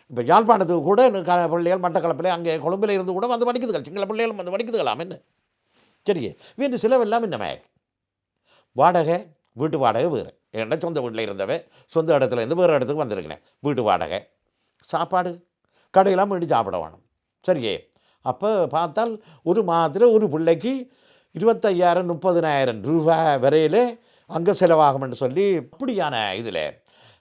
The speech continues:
அ, இப்படியான ஒரு சந்தோஷமான செய்தி இப்படியாக இருந்தால், அனுரகுமார் அவர்கள், ஜனாதிபதி அவர்கள் தெரிவித்த செய்தி இருந்தால் ரொம்ப சந்தோஷமாக பிள்ளைகளுக்கு தான் இருக்கும். ஏதோ ஒரு, ஒரு வ-, வசதிகளை செய்து கொடுக்கலாம், இருக்கிறதுக்கு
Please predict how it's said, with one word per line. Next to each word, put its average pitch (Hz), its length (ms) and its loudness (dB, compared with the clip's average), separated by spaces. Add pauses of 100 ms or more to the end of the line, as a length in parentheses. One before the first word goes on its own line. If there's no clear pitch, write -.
(100)
அ, 92 640 2
இப்படியான 220 560 4 (600)
ஒரு 117 200 2
சந்தோஷமான 185 640 2
செய்தி 180 540 -2 (260)
இப்படியாக 185 640 4
இருந்தால், 135 760 4 (920)
அனுரகுமார் 147 680 4
அவர்கள், 123 300 2
ஜனாதிபதி 147 460 0
அவர்கள் 135 200 0
தெரிவித்த 131 380 -2
செய்தி 131 380 -4 (180)
இருந்தால் 131 520 2 (140)
ரொம்ப 190 300 2 (640)
சந்தோஷமாக 165 600 -4
பிள்ளைகளுக்கு 151 420 -6
தான் 139 160 -2
இருக்கும். 131 320 -10 (260)
ஏதோ 170 220 0
ஒரு, 190 560 0
ஒரு 151 140 -6
வ-, 165 260 0
வசதிகளை 170 440 -4
செய்து 165 180 -2
கொடுக்கலாம், 156 340 -2
இருக்கிறதுக்கு 143 640 -6